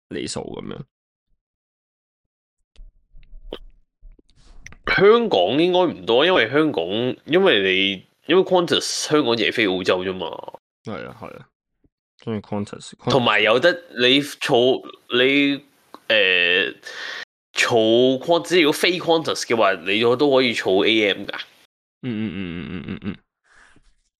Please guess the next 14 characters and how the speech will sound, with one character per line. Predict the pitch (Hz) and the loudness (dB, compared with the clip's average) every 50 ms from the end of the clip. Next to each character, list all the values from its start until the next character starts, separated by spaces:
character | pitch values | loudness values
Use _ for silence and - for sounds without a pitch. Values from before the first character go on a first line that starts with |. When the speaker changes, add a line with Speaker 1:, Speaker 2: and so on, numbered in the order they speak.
| _ _ _ _ _ _ _ _ - - _ _ - _ - | _ _ _ _ _ _ _ _ -20 -20 _ _ -16 _ -2
Speaker 2:
更 | 143 131 139 | -2 0 0
加 | 139 143 156 165 | 2 0 0 2
冇 | 147 107 104 113 | 0 0 2 2
誘 | 113 98 104 | 2 2 2
因 | 117 123 127 135 135 | 2 0 0 -2 -4
呢 | 135 131 | -4 -2
個 | 127 113 98 90 87 85 90 | 0 0 2 2 2 0 0
要 | 90 90 90 87 90 90 | 0 -2 -2 -4 -4 -4
特 | - 87 - - | -4 -6 -6 -6
別 | - 78 - _ _ _ _ _ _ _ _ _ - - | -8 -8 -8 _ _ _ _ _ _ _ _ _ -10 -4
去， | - 104 98 92 90 90 90 85 85 82 78 80 73 73 73 | -2 0 0 0 0 -2 -2 -2 -2 -2 -2 -2 -2 -2 -2
呃， | 71 - - - - - - 50 50 50 - - - - _ _ _ _ _ _ _ _ _ _ _ _ _ _ _ _ _ _ _ _ _ - - _ _ - | -2 -2 -4 -4 -6 -6 -6 -6 -6 -6 -8 -8 -10 -12 _ _ _ _ _ _ _ _ _ _ _ _ _ _ _ _ _ _ _ _ _ -20 -20 _ _ -6
係 | - 98 | -4 0
咯。 | 87 92 104 - - | 0 0 0 -2 -8